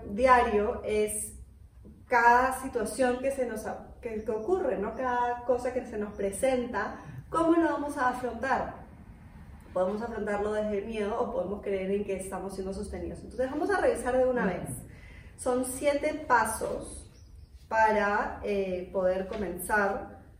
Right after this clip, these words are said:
Speaker 1: a, a, a, a llevarlos a cabo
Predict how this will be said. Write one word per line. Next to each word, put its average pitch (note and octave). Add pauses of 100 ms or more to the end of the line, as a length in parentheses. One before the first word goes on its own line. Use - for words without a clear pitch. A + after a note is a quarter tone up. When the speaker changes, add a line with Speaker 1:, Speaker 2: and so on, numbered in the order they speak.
(240)
Speaker 1:
a, G3+
a, A3+
a, A#3+
a B3
llevarlos C4
a C#4+
cabo G3+